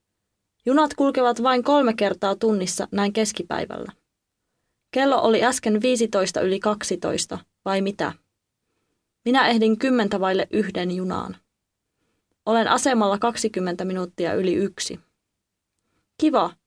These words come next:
Sitten ehdimme hyvin lounasaikaan ravintolaan. Nähdään sitten siellä aseman oven edessä,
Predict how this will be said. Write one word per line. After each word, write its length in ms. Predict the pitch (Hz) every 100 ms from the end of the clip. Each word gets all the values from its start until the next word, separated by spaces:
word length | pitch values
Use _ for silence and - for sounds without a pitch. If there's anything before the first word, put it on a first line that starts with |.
| _ _ _ _ _ _
Sitten 340 | - 311 311 214
ehdimme 400 | 247 240 233 233
hyvin 300 | 262 247 220
lounasaikaan 680 | 233 214 - 180 180 185
ravintolaan. 680 | 190 185 180 170 - - 202 - _ _ _ _ _ _ -
Nähdään 400 | 247 262 269 247
sitten 340 | 285 277 240
siellä 320 | 233 262 214 -
aseman 400 | 233 240 214 196
oven 280 | 196 196 175
edessä, 420 | 202 180 170 -